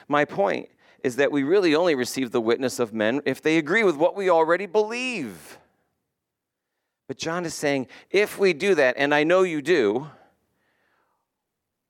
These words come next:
why would you be reluctant to receive the witness of God, which is greater?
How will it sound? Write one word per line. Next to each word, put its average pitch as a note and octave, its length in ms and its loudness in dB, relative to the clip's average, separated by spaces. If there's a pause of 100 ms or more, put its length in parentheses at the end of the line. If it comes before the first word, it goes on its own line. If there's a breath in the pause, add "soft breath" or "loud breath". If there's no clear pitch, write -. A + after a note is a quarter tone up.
(180)
why F3 340 2
would F#3+ 220 -2
you E3 80 -4
be D#3+ 160 0
reluctant C#3+ 600 -2
to C#3 120 -8
receive B2+ 460 -6
the D3 100 2
witness D3 540 -2
of C3+ 280 -6
God, C#3+ 640 -2 (160)
which E3 300 -2
is F3+ 180 0
greater? F#3 880 0